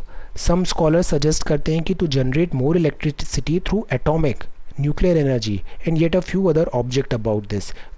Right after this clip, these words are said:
viewpoint of environment and sustainable development। न्यूक्लियर में एक प्रॉब्लम ये भी होती है कि रिस्क बहुत ज़्यादा होता है,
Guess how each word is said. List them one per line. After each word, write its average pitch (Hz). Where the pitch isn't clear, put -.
viewpoint 143
of 123
environment 123
and 233
sustainable 135
development। 117
न्यूक्लियर 139
में 185
एक 165
प्रॉब्लम 139
ये 135
भी 165
होती 143
है 175
कि 185
रिस्क 139
बहुत 123
ज़्यादा 123
होता 127
है, 151